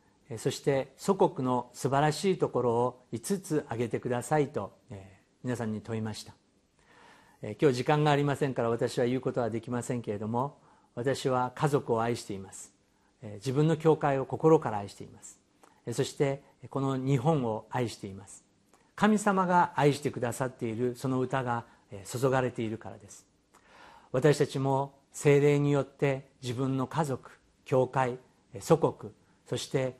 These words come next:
全世界を愛していくものになっていきたいと思います。お祈りいたします。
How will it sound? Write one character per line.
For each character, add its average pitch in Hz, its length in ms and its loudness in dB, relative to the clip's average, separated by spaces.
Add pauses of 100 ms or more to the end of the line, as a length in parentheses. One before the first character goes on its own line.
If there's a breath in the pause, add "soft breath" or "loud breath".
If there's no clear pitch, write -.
(140)
全 160 240 2
世 160 140 0
界 120 260 0
を 123 240 -2
愛 135 160 4
し - 80 -10
て - 80 -4
い 113 60 -2
く 120 100 -8
も 127 120 -2
の 127 100 0
に 120 260 -4
な 120 120 -6
っ - 20 -8
て - 120 -12
い 101 60 -8
き - 60 -20
た 120 140 -6
い 110 60 -8
と 110 120 -8
思 95 180 -12
い 98 40 -12
ま 95 120 -14
す。 - 180 -18 (240)
お 135 120 -2
祈 135 120 2
り 120 80 0
い 117 40 -6
た 117 100 -4
し - 160 -10
ま 110 80 -6
す。 - 180 -14